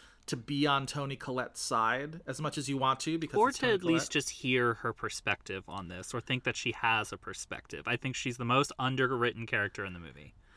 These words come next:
Speaker 1: They really needed to have one scene with her and Allison Janney in the middle of the movie.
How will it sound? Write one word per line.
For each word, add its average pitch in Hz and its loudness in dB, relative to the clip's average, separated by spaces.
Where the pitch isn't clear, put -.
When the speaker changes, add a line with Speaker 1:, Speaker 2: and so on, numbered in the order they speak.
Speaker 1:
They 196 12
really 294 10
needed 196 6
to 170 6
have 139 8
one 156 8
scene 147 0
with 131 0
her 143 4
and 139 2
Allison 131 2
Janney 123 -4
in 120 -4
the 113 -4
middle 120 0
of 120 -2
the 120 -4
movie. 117 -8